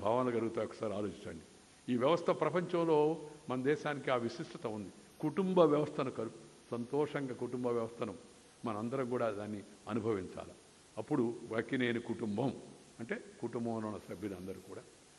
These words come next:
వాళ్ళందరూ కూడా ఇవాళ ఆ అక్కినేని యొక్క కీర్తిని వాళ్ళందరూ నిలబెట్టడం కోసం వాళ్ళు చేస్తున్న ప్రయత్నం ఏదైతే ఉందో దాన్ని మనం అభినందించాల్సిన అవసరం ఉంది. అలాగే ఎవరి, ఎవరి కుటుంబం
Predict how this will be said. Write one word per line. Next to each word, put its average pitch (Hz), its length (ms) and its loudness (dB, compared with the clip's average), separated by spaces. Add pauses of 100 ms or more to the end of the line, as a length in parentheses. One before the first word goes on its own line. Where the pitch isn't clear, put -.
(160)
వాళ్ళందరూ 147 440 4 (120)
కూడా 147 180 8 (140)
ఇవాళ 139 240 4
ఆ 123 220 6
అక్కినేని 151 480 -2
యొక్క 135 140 -6 (140)
కీర్తిని 165 460 0 (520)
వాళ్ళందరూ 127 420 2
నిలబెట్టడం 139 580 2 (100)
కోసం 120 220 -4 (340)
వాళ్ళు 113 200 0
చేస్తున్న 127 340 0
ప్రయత్నం 117 320 -2
ఏదైతే 110 220 -2
ఉందో 104 180 0 (360)
దాన్ని 107 200 -2
మనం 101 160 -2
అభినందించాల్సిన 98 600 -4
అవసరం 92 260 -14
ఉంది. 90 100 -16 (440)
అలాగే 185 280 4
ఎవరి, 220 160 6 (180)
ఎవరి 190 240 8
కుటుంబం 214 260 6